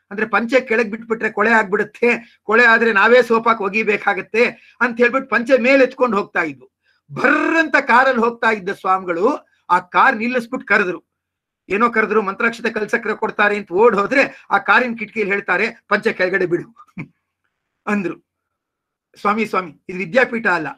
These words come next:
ಪಂಚೆ ಕೆಳಗಡೆ ಬಿಡು" ಅಂದ್ರು. ಅಂದ್ರೆ ಸಮಾಜದಲ್ಲಿರ್ಬೇಕಾದ್ರೆ ಹೇಗಿರ್ಬೇಕು, ಅಧ್ಯಾಪಕನಾಗಿರ್ಬೇಕಾದ್ರೆ ಹೇಗಿರ್ಬೇಕು, ಶಿಸ್ತು, ಸಂಯಮ, ಆಕರ್ಷಣೆ, ಇದನ್ನೆಲ್ಲ ರೂಢಿಸಿಕೊಂಡು,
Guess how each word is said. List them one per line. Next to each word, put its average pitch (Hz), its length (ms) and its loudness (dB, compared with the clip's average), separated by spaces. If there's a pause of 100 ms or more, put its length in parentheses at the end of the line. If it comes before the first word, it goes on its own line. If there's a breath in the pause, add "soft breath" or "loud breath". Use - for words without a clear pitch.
ಪಂಚೆ 196 280 -4
ಕೆಳಗಡೆ 185 400 -2
ಬಿಡು" 135 380 -14 (240)
ಅಂದ್ರು. 117 240 -20 (380)
ಅಂದ್ರೆ 226 260 0
ಸಮಾಜದಲ್ಲಿರ್ಬೇಕಾದ್ರೆ 220 1600 -2
ಹೇಗಿರ್ಬೇಕು, 160 600 -4 (420)
ಅಧ್ಯಾಪಕನಾಗಿರ್ಬೇಕಾದ್ರೆ 240 1500 0
ಹೇಗಿರ್ಬೇಕು, 190 580 -6 (300)
ಶಿಸ್ತು, 240 600 -4
ಸಂಯಮ, 233 440 -2 (600)
ಆಕರ್ಷಣೆ, 233 880 0
ಇದನ್ನೆಲ್ಲ 180 440 0
ರೂಢಿಸಿಕೊಂಡು, 269 760 0